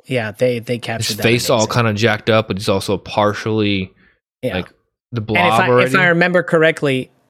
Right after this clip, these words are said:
Speaker 1: I read that he was not, like, that's a totally a, a, a, a prop. That it wasn't
Speaker 2: Oh.
Speaker 1: him, like, in makeup, like, suspended.
Speaker 2: Oh, that's
Speaker 1: Like,
Speaker 2: interesting,
Speaker 1: that
Speaker 2: 'cause that
Speaker 1: was,
Speaker 2: actually
Speaker 1: that was
Speaker 2: looked
Speaker 1: totally
Speaker 2: like
Speaker 1: a
Speaker 2: him.
Speaker 1: prop.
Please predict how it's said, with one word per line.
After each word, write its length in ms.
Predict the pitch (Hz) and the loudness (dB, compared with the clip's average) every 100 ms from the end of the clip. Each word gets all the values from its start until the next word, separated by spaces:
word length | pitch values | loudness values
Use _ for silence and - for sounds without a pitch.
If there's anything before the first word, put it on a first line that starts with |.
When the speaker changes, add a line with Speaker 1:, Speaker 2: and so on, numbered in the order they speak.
| _ | _
Speaker 1:
I 140 | 127 | -8
read 280 | 123 135 139 | -4 -2 0
that 200 | 131 123 | 0 -2
he 180 | - 143 | -6 -4
was 240 | 131 123 107 | -2 -2 0
not, 400 | 123 127 117 - _ _ | 0 0 -2 -8 _ _
like, 200 | - 120 | -2 -2
that's 260 | - 135 - | 0 0 0
a 60 | 135 | -4
totally 520 | - 135 127 123 117 | -2 0 2 2 2
a, 80 | 110 117 - | -2 -8 -12
a, 80 | 113 | -12
a, 280 | 117 113 107 _ - | -10 -12 -14 _ -18
a 60 | |
prop. 400 | - 247 208 - _ _ _ | -6 -6 -6 -12 _ _ _
That 240 | 131 120 - | -4 -4 -4
it 60 | |
wasn't 400 | 131 131 139 - | -2 0 2 2
Speaker 2:
Oh. 20 | 139 | 2
Speaker 1:
him, 180 | 151 135 | 2 2
like, 180 | 120 | 0
in 160 | 127 123 | 0 -2
makeup, 380 | 135 135 123 - | -2 -2 -4 -4
like, 160 | 120 - | -6 -4
suspended. 680 | 123 - - 131 117 110 - - _ _ _ _ _ _ _ _ _ _ | -6 -4 0 0 0 -4 -10 -20 _ _ _ _ _ _ _ _ _ _
Speaker 2:
Oh, 80 | 135 | -2
that's 160 | 151 185 | -2 -2
Speaker 1:
Like, 40 | 160 | -4
Speaker 2:
interesting, 40 | 110 | -2
Speaker 1:
that 40 | 127 | 0
Speaker 2:
'cause 60 | |
that 60 | 170 | 2
Speaker 1:
was, 80 | 165 | 2
Speaker 2:
actually 240 | - 175 | 2 2
Speaker 1:
that 100 | 135 | 2
was 120 | 131 156 | 2 0
Speaker 2:
looked 80 | |
Speaker 1:
totally 280 | 147 135 127 | 0 2 2
Speaker 2:
like 80 | 120 | 0
Speaker 1:
a 20 | 101 | -4
Speaker 2:
him. 40 | |
Speaker 1:
prop. 220 | 107 - | -8 -10